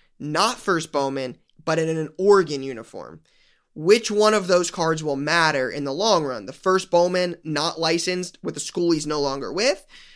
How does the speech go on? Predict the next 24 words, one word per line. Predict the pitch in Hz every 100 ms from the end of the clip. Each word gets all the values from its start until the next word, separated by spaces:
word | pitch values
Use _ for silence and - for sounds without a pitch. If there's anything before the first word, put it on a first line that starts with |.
| -
or | 147
the | 147
school | - 233 208
he's | 180 175
with, | 170 165 - _ -
li-, | 143 -
with | 165 170 165 160
licensed, | 147 143 175 170 147 139 139 - - _ _ -
not | 151 156 -
first | 147 139 -
Bowman? | 135 147 190 214 -
Does | - 170 175
the | 170
first | 175 175 170
Bowman | 151 156 160 147
matter | 143 139 143 131
enough? | 120 156 208 - - - - -
Stroud's | - 175 175 180
obviously | 175 175 170
got | 165 160
the | 160
same | 165 160
issue. | 180 - 202
Be-, | 185